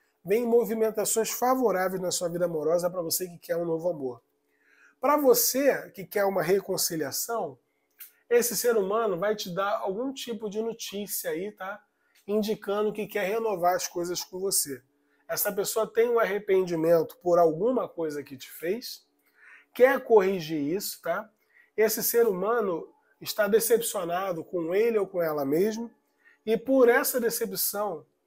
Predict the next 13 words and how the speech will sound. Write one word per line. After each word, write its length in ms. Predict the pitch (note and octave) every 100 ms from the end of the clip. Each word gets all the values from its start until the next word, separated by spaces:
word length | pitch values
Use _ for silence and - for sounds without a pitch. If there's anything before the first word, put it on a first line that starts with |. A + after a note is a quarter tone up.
| _ _ _ _ -
ser 240 | - G#3
grande, 420 | E3 F#3+ A#3 F#3+
essa 200 | F3+ -
pessoa 400 | G3 G3 - G#3+
vai 320 | F3 G3 B3
te 160 | B3+ A3+
dar 180 | F#3 F3
razão, 580 | D3+ D#3+ C3+ C#3+ E3+ G#3 _ _ -
tá? 300 | C#3+ E3+ - _ _ _ _
Essa 200 | C3+ D#3+
pessoa 380 | E3+ E3 - G#3+
vai 460 | F3+ D#3+ F#3+ A#3+ D4
falar 440 | - G3 F#3 F3+